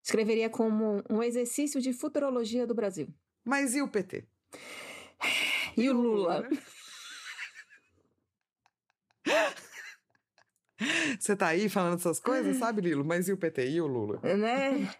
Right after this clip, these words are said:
Speaker 1: Mas é isso, acho que no, no final das contas, uma coisa que eu quero deixar muito claro relacionada a Persépolis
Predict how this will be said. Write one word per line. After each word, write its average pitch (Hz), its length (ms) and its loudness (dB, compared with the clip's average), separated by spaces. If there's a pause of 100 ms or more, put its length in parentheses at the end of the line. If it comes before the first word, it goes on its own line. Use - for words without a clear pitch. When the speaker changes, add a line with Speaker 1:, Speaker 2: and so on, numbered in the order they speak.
(540)
Speaker 1:
Mas 214 600 2 (280)
é 302 180 4
isso, 277 240 2
acho 214 160 0
que 240 100 2
no, 233 100 2 (240)
no 220 120 2
final 226 260 2
das 226 120 0
contas, 220 240 0
uma 226 100 2
coisa 220 180 -2
que 220 60 2
eu 220 40 -4
quero 214 160 0
deixar 208 240 0
muito 226 280 0
claro 220 400 0
relacionada 208 520 0
a - 20 -2
Persépolis 190 640 0